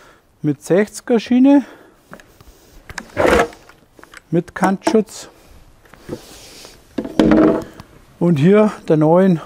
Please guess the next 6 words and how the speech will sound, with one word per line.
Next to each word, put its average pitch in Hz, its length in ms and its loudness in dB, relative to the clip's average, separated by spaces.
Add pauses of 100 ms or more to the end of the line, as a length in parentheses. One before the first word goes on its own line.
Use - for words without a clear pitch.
H 175 260 2
S 160 180 -4
A 175 180 2
hundertdreißig 156 920 -2
R 120 300 -2 (2250)
mit 151 200 0